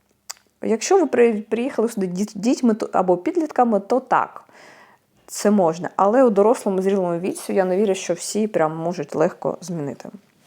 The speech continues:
Це інше. А наступний момент, ко-, який я хотіла пояснити. От коли я щось розповідаю у своїх відео, я роблю це з емоціями.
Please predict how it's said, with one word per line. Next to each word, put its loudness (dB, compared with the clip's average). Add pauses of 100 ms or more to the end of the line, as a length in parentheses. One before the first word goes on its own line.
(800)
Це 0 (300)
інше. -8 (400)
А 0
наступний 0
момент, -2
ко-, -10
який -4
я 2
хотіла -2
пояснити. -6 (600)
От -10
коли 0
я 2
щось -6
розповідаю 0
у -4
своїх -8
відео, 0 (880)
я 4
роблю 0
це -2
з -2
емоціями. -6